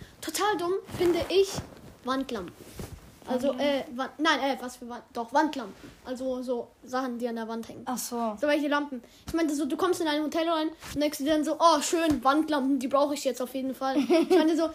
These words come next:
Speaker 1: wenn du schon eine, wenn du schon eine Lampe hast,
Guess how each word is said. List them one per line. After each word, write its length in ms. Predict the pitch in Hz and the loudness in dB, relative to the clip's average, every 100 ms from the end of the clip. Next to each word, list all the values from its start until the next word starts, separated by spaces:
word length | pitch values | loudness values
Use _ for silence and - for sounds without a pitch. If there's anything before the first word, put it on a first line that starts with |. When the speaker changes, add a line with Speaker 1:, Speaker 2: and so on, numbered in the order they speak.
| - - | -8 -6
Speaker 1:
wenn 160 | 302 330 | 0 2
du 80 | 359 - | 0 -4
schon 160 | 339 381 | -6 -4
eine, 480 | - 381 403 381 349 - _ _ - | -2 0 2 0 -4 -12 _ _ -2
wenn 140 | 330 | 0
du 120 | 359 | 2
schon 140 | 359 339 | 0 -2
eine 180 | 330 | 0
Lampe 480 | 339 349 415 392 294 | 2 2 0 -2 -4
hast, 420 | 247 269 - - | -4 -8 -10 -16